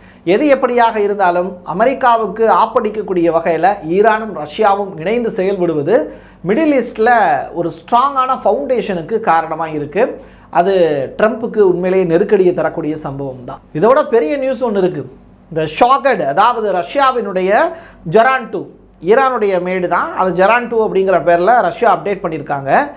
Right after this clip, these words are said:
அது வந்து பாத்தீங்கன்னா, ஃபெலாரஸ்ல இருந்து லிதுவேனியா வரைக்கும் வந்து மூவ் ஆயிருக்கு. முதல்ல ரெண்டு கேஜி எரிபொருள் அப்படின்னாங்க, அதுக்கப்புறம் ஐம்பது கேஜி எரிபொருளை சுமந்துட்டு போயிட்டு இருக்கு. இது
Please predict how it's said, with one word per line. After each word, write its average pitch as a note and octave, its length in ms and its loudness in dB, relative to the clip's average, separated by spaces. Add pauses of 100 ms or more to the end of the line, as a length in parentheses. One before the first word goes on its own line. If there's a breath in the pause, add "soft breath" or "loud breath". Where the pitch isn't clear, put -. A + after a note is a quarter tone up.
(400 loud breath)
அது B3+ 220 2
வந்து C4+ 180 2
பாத்தீங்கன்னா, C4 480 0
ஃபெலாரஸ்ல C4 560 2
இருந்து G#3 320 -2
லிதுவேனியா A#3+ 640 2
வரைக்கும் F#3 360 -2
வந்து G3 440 2 (600)
மூவ் C4 160 2
ஆயிருக்கு. E3+ 420 0 (400)
முதல்ல A#3+ 260 4
ரெண்டு G#3+ 280 -2
கேஜி B3 280 2
எரிபொருள் A#3 480 2
அப்படின்னாங்க, F3 480 2
அதுக்கப்புறம் F#3 500 0
ஐம்பது A#3+ 380 0
கேஜி A#3+ 380 -2
எரிபொருளை G#3+ 500 0
சுமந்துட்டு A3 480 -2
போயிட்டு F3+ 280 -2
இருக்கு. D#3 520 -6 (380 loud breath)
இது F3 800 2